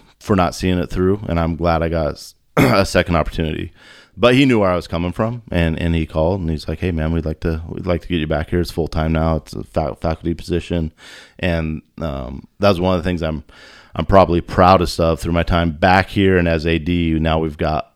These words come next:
pretty much all sports except golf, which is a little bit different, um, just with some s-, things,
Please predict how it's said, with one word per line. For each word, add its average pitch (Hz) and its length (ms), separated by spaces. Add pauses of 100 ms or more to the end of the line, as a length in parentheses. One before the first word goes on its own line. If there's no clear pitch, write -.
(260)
pretty 90 160
much 78 180
all 76 160
sports 80 520 (400)
except 95 340
golf, 87 320
which 85 140
is 107 100
a 143 60
little 147 200
bit 85 180
different, 85 380 (140)
um, 80 200
just 80 280
with 80 240
some - 360
s-, - 300
things, 82 460